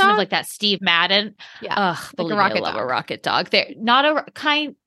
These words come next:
Speaker 1: no, because they're, they're, they're more like that Steve Madden platform.
Speaker 2: Okay.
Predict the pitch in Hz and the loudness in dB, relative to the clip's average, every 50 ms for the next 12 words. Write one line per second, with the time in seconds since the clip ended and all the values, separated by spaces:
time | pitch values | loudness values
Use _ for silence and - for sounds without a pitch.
0 | _ 202 220 233 233 226 214 208 202 220 202 220 202 233 220 220 202 202 214 214 | _ -6 -2 2 4 4 4 4 2 -2 -4 -4 -2 -2 -2 -2 -2 -2 0 0
1 | 208 202 196 180 180 196 196 220 226 226 247 262 294 302 - - - - - - | 2 0 0 -2 -6 -4 -2 0 2 2 2 2 0 0 0 -2 -2 -2 -4 -2
2 | - 196 185 170 165 156 143 139 143 147 165 165 - - 190 190 - - - 220 | 0 0 0 0 0 2 2 2 2 0 -4 -4 -2 0 0 0 0 -2 -4 -4
3 | 220 226 240 240 254 240 - 233 - _ _ _ _ _ _ _ _ _ _ - | -2 -2 -2 -2 -4 -6 -10 -16 -20 _ _ _ _ _ _ _ _ _ _ -4
4 | 233 240 220 170 165 208 285 | -2 0 2 2 0 0 -4